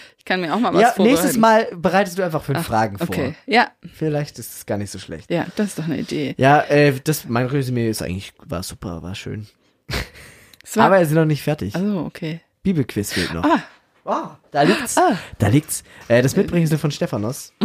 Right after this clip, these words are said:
Speaker 2: von dem ich
Speaker 1: <laughs>
Speaker 2: übrigens lange nichts mehr gehört hab. Aber, äh, ich zieh und du sagst, ne?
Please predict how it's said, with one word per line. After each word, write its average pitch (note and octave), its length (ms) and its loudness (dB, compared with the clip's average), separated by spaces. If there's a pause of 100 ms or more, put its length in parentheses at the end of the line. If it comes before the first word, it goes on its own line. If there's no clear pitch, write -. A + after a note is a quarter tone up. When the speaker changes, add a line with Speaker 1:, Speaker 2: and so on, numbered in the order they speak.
(220)
Speaker 2:
von C3+ 120 2
dem C#3+ 120 4
ich F3 180 0
Speaker 1:
<laughs> - 0 -
Speaker 2:
übrigens F3 320 -2
lange D#3+ 140 0
nichts - 180 -4
mehr F#3 80 0
gehört D#3+ 240 0
hab. E3+ 160 -6 (1040)
Aber, F#3+ 320 6
äh, E3+ 160 6
ich - 200 -2
zieh G#3+ 200 -4
und F3 220 -2
du E3+ 80 0
sagst, D3+ 380 -2
ne? G3 180 -2